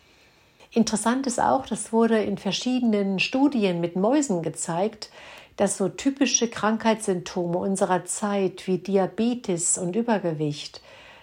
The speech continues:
verstärkt wird, wenn das Essen permanent zur Verfügung steht und die Nahrungsaufnahme über den gesamten Tag verteilt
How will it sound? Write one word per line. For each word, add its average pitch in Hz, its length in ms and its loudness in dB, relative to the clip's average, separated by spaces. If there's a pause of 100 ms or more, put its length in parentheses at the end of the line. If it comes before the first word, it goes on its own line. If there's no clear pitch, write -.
(380)
verstärkt - 880 0
wird, 240 360 0 (300)
wenn 202 140 2
das 190 160 0
Essen 175 380 -2
permanent 226 560 2
zur 240 140 -4
Verfügung 233 440 -2
steht 214 520 0 (500)
und 190 400 0
die 180 100 0
Nahrungsaufnahme 190 1080 2
über 180 160 4
den 175 160 4
gesamten 175 520 0
Tag 165 280 -2
verteilt 139 600 -4